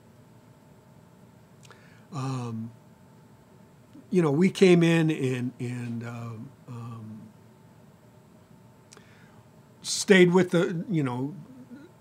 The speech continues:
lifting, I think we really, really beefed up, if, if, if anything, our, our, uh, the, the, the lifting part of it. I mean,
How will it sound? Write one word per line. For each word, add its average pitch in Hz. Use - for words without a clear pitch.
lifting, 208
I 156
think 170
we 135
really, 151
really 147
beefed 185
up, 165
if, 160
if, 156
if 151
anything, 139
our, 131
our, 120
uh, 117
the, 143
the, 147
the 139
lifting 139
part 117
of 107
it. -
I 190
mean, 175